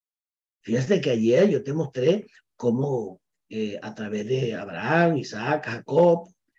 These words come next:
y luego las doce tribus, luego vino Moisés, Josué,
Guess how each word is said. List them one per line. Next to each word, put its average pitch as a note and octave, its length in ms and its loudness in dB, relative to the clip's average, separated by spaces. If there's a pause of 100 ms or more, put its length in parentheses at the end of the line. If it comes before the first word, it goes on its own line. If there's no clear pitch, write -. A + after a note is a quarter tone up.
(120)
y G2+ 100 -4
luego G#2+ 280 0
las G#2 160 -2
doce A2 300 -4
tribus, G#3+ 520 4
luego A2+ 400 -4 (440)
vino G3+ 300 -8
Moisés, G#3 560 4 (760)
Josué, F#3+ 720 4